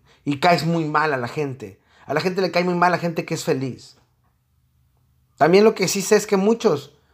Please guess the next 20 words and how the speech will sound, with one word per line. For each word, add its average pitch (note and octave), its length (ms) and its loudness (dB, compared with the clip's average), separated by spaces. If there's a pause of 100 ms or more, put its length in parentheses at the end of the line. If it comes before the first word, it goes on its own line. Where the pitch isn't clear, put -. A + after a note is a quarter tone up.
(1120)
les D3 160 -2
gusta F#3 220 0
esa E3+ 120 -2
vida, D#3+ 340 -4 (840)
una F3 180 4
vida F3+ 160 4
de E3+ 100 4
infelicidad. C3+ 680 -2
Disfrútala, G#3 600 -2
pues. - 360 -2 (200)
Si - 180 -6
no F#3 400 2 (280)
te D#3+ 100 -6
gusta, G#3 340 0
cámbiala. D3+ 560 0 (2250)
Deja D#3 240 -2
de F#3 120 0
quejarte F3+ 400 -2
y D#3 80 -4
listo. D3+ 540 -6